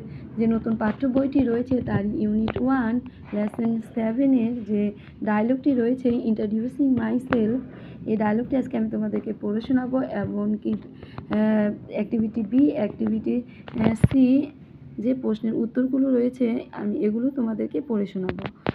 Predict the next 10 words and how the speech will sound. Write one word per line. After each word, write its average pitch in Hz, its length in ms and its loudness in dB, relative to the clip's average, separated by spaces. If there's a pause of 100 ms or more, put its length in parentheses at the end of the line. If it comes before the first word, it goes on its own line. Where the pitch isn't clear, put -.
(260)
দেখো, 262 260 2
introducing 262 800 4
myself 233 540 2
এর 220 180 0
অর্থ 208 300 -2
হচ্ছে 262 280 2
একজন 208 480 -2
ছাত্রকে 262 480 -2
পরিচয় 269 500 0
করানো। 202 500 2